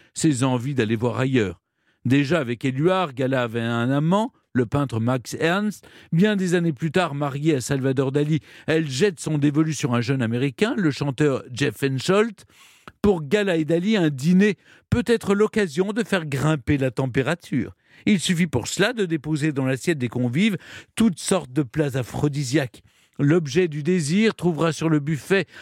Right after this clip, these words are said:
un rhum sec Eros, de la purée d'Aphrodite, une culotte de bœuf au lait tens ou encore du pâté reine de Saba.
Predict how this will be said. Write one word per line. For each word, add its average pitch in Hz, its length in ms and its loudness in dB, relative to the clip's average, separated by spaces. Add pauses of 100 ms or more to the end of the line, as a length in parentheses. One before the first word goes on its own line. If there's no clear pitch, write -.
(100)
un 165 160 0
rhum 156 260 -2
sec 156 420 -4
Eros, 196 480 4 (420)
de 160 80 2
la 180 140 2
purée 170 340 0
d'Aphrodite, 175 680 0
une 190 200 2
culotte 185 400 0
de 170 120 2
bœuf 160 340 -2 (280)
au 170 120 4
lait 175 180 4
tens 208 500 -2
ou 202 40 2
encore 175 400 0
du 147 140 -4
pâté 156 340 -2
reine 151 320 0
de 139 140 0
Saba. 135 400 -2